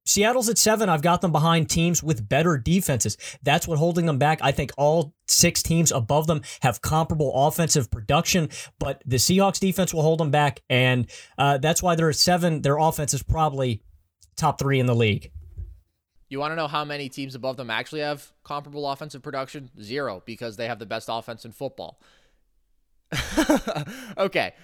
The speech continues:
Speaker 2: I'll just run through my ten, nine, eight. I have Bills, Niners, Cardinals. The Niners will fall, but they've been so convincing over their last two games. I wanted this one week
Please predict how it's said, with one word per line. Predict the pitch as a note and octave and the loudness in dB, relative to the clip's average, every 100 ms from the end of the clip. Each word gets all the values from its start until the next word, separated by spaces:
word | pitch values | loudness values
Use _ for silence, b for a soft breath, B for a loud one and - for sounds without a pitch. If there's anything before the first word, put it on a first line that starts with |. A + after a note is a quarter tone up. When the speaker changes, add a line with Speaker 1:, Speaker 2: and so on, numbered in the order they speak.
| b b _ | b b _
Speaker 2:
I'll | G#3+ | 0
just | B3+ D4 | 0 -4
run | F#3+ G#3 | -6 -6
through | G3 | -6
my | F3+ E3 D#3 | -4 -2 -2
ten, | C#3 - D3+ D3 | -4 -6 -6 -4
nine, | C#3 C#3 C3 | -4 -4 -4
eight. | - C#3+ C#3 | -6 -6 -4
I | D3 E3+ | -2 0
have | D3+ A#2 | -2 -6
Bills, | D3+ D3+ D3 C#3 - | -4 -2 -2 -8 -14
Niners, | B2+ C3+ C#3+ D3 C#3 - | -10 -6 -4 -6 -10 -12
Cardinals. | - C#3+ C#3 C3+ C3 C3+ - | -8 -6 -6 -8 -8 -8 -8
The | D3+ | -6
Niners | D#3 E3+ E3+ A#2+ | -4 -4 -6 -8
will | A#2 D3 D3 | -6 -6 -6
fall, | - C3 B2+ B2 A2 | -4 0 0 -2 -4
but | D#3 D3 | -4 -4
they've | C#3+ B2+ | -6 -8
been | B2 | -12
so | - C#3+ | -8 -8
convincing | C3+ C3+ C3 C3 | -8 -10 -10 -8
over | B2 A#2 | -8 -8
their | A#2 | -8
last | A#2 A#2 - | -4 -4 -6
two | A#2+ | -10
games. | A#2 A#2 | -10 -6
I | A#2 | -4
wanted | E3 A#3 A3+ | -2 -2 -2
this | F#3 F3 | -4 -4
one | D#3+ B3 C4+ | -2 -2 -2
week | A3+ F#3 - | -6 -8 -12